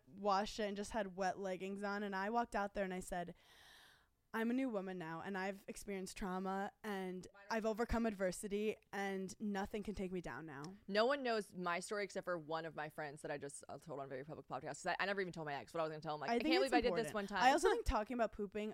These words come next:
Speaker 1: immediately bonds women.
Speaker 2: Mm.
Speaker 1: Like, if I ever feel awkward around someone new, I'll just be like, "Oh, I just had a nervous poop." And
Speaker 2: <laughs>
Speaker 1: they'll respond two ways. They'll either be like,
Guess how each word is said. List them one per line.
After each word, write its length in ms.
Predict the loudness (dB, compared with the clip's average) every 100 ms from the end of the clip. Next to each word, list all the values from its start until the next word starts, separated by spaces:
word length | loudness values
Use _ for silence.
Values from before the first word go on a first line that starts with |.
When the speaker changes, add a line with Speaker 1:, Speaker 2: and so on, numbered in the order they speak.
| -4
Speaker 1:
immediately 580 | -4 -4 -4 -4 -4 -4
bonds 380 | -4 -6 -6 -4
women. 420 | 0 2 2 0
Speaker 2:
Mm. 140 | -2 0
Speaker 1:
Like, 120 | 2
if 80 | 2
I 160 | 2
ever 200 | 2 2
feel 680 | -2 -4 -2 0 2 -2 -6 _ _ _ _ _
awkward 420 | -4 -4 -2 -4 -2
around 180 | -4 -4
someone 300 | -6 -6 -4
new, 200 | -4 -2
I'll 100 | -4
just 180 | -8 -6
be 80 | -6
like, 140 | -6 -4
"Oh, 220 | -2 0
I 100 | -2
just 120 | -4
had 100 | -4
a 60 | -2
nervous 320 | -4 -6 -8
poop." 400 | -6 -4 -4 -6 -4
And 160 | 0
Speaker 2:
<laughs> 120 | 2
Speaker 1:
they'll 280 | 6 6 6
respond 420 | 2 2 2 2
two 140 | 0 0
ways. 200 | 0 -2
They'll 120 | -2
either 140 | 0 0
be 100 | -2
like, 200 | -4